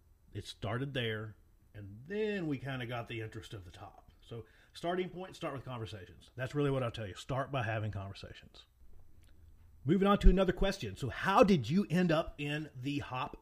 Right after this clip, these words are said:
space? It's a really long story, and if you want to go back and listen to the first episode, that will give you a lot more detail on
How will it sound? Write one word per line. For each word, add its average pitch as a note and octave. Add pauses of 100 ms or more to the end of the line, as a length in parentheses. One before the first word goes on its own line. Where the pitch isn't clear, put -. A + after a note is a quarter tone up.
space? - (1120)
It's G3
a F3
really B3+
long E3+
story, D#3+
and C3
if B2
you B2+
want D3
to D3
go D3
back C#3+
and A2
listen C3
to C3
the G#2 (160)
first D3 (100)
episode, E3+
that C3+
will C3+
give C#3+
you B2+
a -
lot C#3
more D3
detail C#3+ (320)
on A2